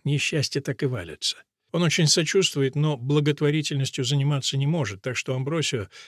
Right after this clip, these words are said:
освобождай помещение». В уплату просроченной аренды Дон Аландро согласился взять стол, кровать, колыбель, примус. Остальное имущество Амбросио сложил в коробке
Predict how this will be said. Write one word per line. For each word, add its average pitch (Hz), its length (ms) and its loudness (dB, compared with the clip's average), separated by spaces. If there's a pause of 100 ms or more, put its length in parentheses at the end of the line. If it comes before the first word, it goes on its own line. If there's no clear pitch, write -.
(120)
освобождай 180 640 0
помещение». 95 680 -10 (520)
В 123 60 0
уплату 151 380 2
просроченной 151 640 2
аренды 160 340 2
Дон 139 220 0
Аландро 156 500 0
согласился 127 640 0
взять 113 300 -4
стол, 156 320 -2
кровать, 123 420 -4
колыбель, 117 480 -2
примус. 139 540 -2 (320)
Остальное 185 500 2
имущество 156 500 0
Амбросио 135 460 0
сложил 123 380 -2
в - 80 -12
коробке 160 560 0